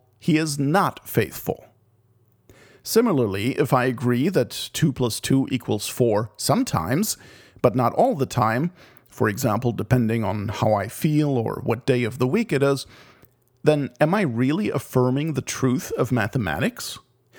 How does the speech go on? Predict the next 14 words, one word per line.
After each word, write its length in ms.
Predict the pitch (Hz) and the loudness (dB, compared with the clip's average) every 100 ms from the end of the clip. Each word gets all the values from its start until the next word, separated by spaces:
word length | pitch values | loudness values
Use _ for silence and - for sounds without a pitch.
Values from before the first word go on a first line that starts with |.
| - - | -4 0
Am 120 | 135 | 2
I 120 | 127 | 2
affirming 720 | 226 254 - 143 139 147 165 | 0 -2 0 2 2 0 -2
the 80 | 127 | -4
true 460 | 117 - - 147 202 | -4 -6 0 2 2
meaning 440 | 156 135 147 147 - | 2 2 0 -2 -4
of 260 | 120 - - | -6 -4 -6
two 540 | - 135 127 147 262 - _ | -2 2 2 0 -2 -8 _
and 200 | - 113 - | -4 -2 -2
plus 640 | - - 127 226 - - - - | -2 2 2 2 -4 -8 -12 -2
and 180 | 131 - - | -2 0 -2
equals 720 | 131 - - 196 277 - - - | -2 0 0 0 0 -6 -8 -2
and 160 | 120 | -2
four? 580 | 104 - 117 143 269 277 | -2 0 2 2 0 -4